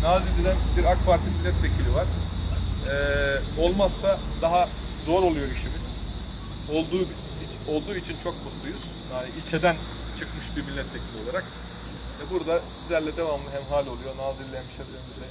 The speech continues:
hemhal oluyor. Bize biraz daha az iş düşüyor Nazilli ile ilgili.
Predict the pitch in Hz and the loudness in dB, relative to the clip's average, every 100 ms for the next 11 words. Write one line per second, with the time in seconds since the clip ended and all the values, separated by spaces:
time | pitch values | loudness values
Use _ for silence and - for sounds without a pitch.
0 | - 135 139 113 104 139 - - - - | -4 -2 -2 -2 -4 -4 -4 -4 -4 -4
1 | - - 180 208 214 190 190 196 185 160 | -4 -2 0 2 4 4 6 6 6 2
2 | - 135 - 143 175 - - 135 139 135 | -4 -4 -4 -4 -2 -4 -4 0 0 0
3 | 135 123 120 117 117 143 | -4 -4 -4 -4 -4 -4